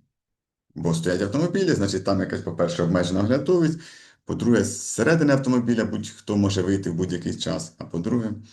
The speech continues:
із автомобіля може вийти. Значить, будьте максимально обережним. Так, і переглядаємо результат.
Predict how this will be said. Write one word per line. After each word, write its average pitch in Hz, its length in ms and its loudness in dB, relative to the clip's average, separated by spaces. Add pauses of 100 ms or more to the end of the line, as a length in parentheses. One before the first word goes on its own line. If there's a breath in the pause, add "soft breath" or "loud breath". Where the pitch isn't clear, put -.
(460 loud breath)
із 98 200 -2
автомобіля 101 680 2
може - 300 -10
вийти. - 320 -12 (220)
Значить, 82 300 -6
будьте 143 240 0
максимально 101 760 0
обережним. - 640 -4 (1700)
Так, - 260 -2
і - 60 0
переглядаємо 101 600 2
результат. 160 600 -2